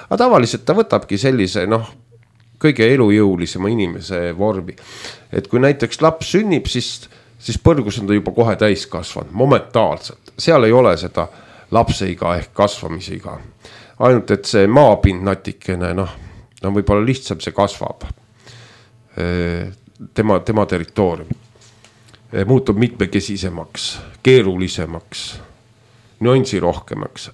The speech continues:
See on ainult näha, noh, mis siin füüsilise eluga muutub. Ja, ja siis ongi nüüd see ususüsteem, mis tegelikult on meile sisse tulnud, parasiitlik süsteem,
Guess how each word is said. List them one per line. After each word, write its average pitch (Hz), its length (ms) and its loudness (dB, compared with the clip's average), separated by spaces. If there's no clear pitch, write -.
See 143 180 2
on 101 160 2
ainult 90 320 -4
näha, 90 240 -2
noh, 87 120 -6
mis 87 200 -8
siin 80 120 -8
füüsilise 92 560 -2
eluga 87 420 -4
muutub. 92 520 -4
Ja, 107 320 4
ja 98 100 0
siis 135 160 0
ongi 160 320 4
nüüd 113 160 -2
see 127 160 0
ususüsteem, 120 800 2
mis 92 160 -10
tegelikult 98 640 -4
on 104 80 0
meile 104 180 0
sisse 139 320 -6
tulnud, 85 280 -4
parasiitlik 82 600 -6
süsteem, - 480 -6